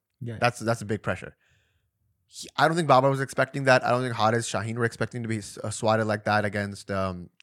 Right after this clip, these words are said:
Speaker 2: uh, against Virat Kohli. That's just, I, I have to give it to V K there. Like, he, he
Speaker 1: He outplayed us.
Speaker 2: He outplayed us. He genuinely outplayed us. So I'm not angry at that. Last over sixteen, I was,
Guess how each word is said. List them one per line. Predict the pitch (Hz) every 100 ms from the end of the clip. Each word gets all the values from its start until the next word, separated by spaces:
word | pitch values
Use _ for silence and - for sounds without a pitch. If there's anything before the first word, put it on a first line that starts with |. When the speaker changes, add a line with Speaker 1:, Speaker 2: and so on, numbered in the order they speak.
| _ -
Speaker 2:
uh, | 98 -
against | 101 98
Virat | 101 98 -
Kohli. | 98 98 - _ _ _ _ _ _ _ _ - -
That's | 160 147 -
just, | 120 - _ _ _ _ _ -
I, | 113 -
I | 139
have | 127 143 156
to | 127
give | 127
it | 113
to | 113
V | 104
K | 98 101
there. | 95 95
Like, | 98 -
he, | 117 117 107 - _
he | - - 143
Speaker 1:
He | 135 202
outplayed | 180 220 202 240
us. | 98 -
Speaker 2:
He | 190
outplayed | 196 269 - 240 202
us. | - - -
He | 151 160 156
genuinely | 127 180 220 226 214 190
outplayed | 160 139 151 139 92
us. | - - _ - _
So | - 160 156 -
I'm | 151 160
not | 180 208
angry | 160 180 156
at | 123 113
that. | 110 110 _ _
Last | 127 143 165
over | 170 165
sixteen, | - - - 143 123 117 - _ _ _ _ _ _ _ _
I | 131 147
was, | 156